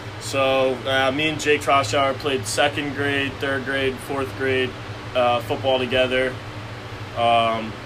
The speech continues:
so I've known him for a long time. We have a lot of deep connections with our families that go back a long way, and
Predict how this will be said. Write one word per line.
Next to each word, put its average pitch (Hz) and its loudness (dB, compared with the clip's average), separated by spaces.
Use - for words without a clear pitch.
so 135 -2
I've 127 -2
known 139 0
him 139 -4
for 123 -6
a 131 0
long 135 0
time. 131 0
We 135 0
have 131 -2
a 131 2
lot 131 6
of 127 0
deep 147 -2
connections 139 -4
with 131 -4
our 120 0
families 131 0
that 117 -2
go 123 -4
back 120 0
a 123 -2
long 120 -2
way, 127 4
and 123 -4